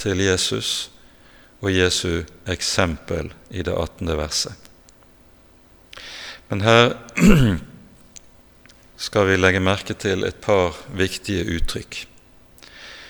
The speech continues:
Det står: "Kristus led en gang for synder." Det u-, uttrykket som anvendes på gresk her, det er et uttrykk som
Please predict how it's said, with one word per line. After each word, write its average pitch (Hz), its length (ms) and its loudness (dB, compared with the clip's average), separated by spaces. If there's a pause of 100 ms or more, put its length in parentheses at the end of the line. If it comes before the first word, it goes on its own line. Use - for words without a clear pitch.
(420)
Det 101 80 -4
står: 107 480 4
"Kristus 117 560 -2
led 101 400 2
en 98 320 2
gang 107 320 0
for - 240 -4
synder." 90 480 0 (1500)
Det 110 480 2
u-, 127 160 -4 (160)
uttrykket 113 480 -2
som 101 160 -4
anvendes 87 720 -2
på 92 400 -2
gresk 104 480 -2 (240)
her, 113 240 0 (640)
det 113 160 0
er 104 140 2
et - 100 -4
uttrykk 110 400 -2
som 95 380 -4